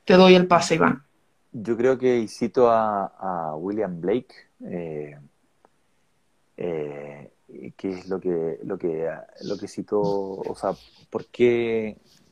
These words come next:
Speaker 2: Jim Morrison le llamó The Doors a, a, a su banda? Es por esa cita de William Blake,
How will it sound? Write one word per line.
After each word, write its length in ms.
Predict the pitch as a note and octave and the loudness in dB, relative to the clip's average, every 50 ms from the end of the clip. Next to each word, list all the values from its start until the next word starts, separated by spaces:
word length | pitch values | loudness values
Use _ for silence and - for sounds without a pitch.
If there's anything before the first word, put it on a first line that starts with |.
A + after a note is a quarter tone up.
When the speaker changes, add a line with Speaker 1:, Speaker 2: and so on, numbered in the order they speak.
| - G2 | -18 -8
Speaker 2:
Jim 180 | - A2 G#2+ G#2+ | -6 -6 -4 -2
Morrison 340 | G#2+ G#2+ A2 G#2 - A2 | -2 -4 -4 -4 -6 -6
le 100 | G2+ G#2 | -6 -6
llamó 260 | G#2 G#2 G#2 G#2 G#2 G2+ | -6 -6 -6 -6 -4 -4
The 100 | G2+ F#2+ | -2 -2
Doors 300 | G#2 A2 G#2+ - - A2 | -2 -2 -2 -4 -8 -16
a, 60 | G#2 - _ _ - | -16 -16 _ _ -8
a, 240 | F#2 F#2+ F#2+ F#2 F2 - _ - F#2 | -6 -4 -4 -4 -6 -8 _ -16 -16
a 40 | - | -12
su 160 | - G#2 F#2+ | -10 -4 0
banda? 400 | G#2+ A2+ G#2 F2+ E2 G2+ A#2 - _ - - - - - - _ _ - - - _ - | 0 0 0 0 -4 -8 -10 -10 _ -20 -20 -20 -20 -20 -20 _ _ -20 -20 -20 _ -20
Es 80 | - - | -20 -8
por 160 | - - G#2+ | -6 -4 -4
esa 160 | G#2+ - G2 | -4 -6 -10
cita 280 | - - B2 G2+ A#2+ G#2 | -10 -8 -6 -2 -2 -2
de 40 | G2 | -2
William 340 | F#2+ G#2+ G#2 G#2+ G#2+ G#2+ G2+ | -4 -4 -6 -6 -6 -6 -4
Blake, 400 | A#2+ G#2+ G2+ A#2 A#2 - _ | -2 -2 -2 -2 -6 -14 _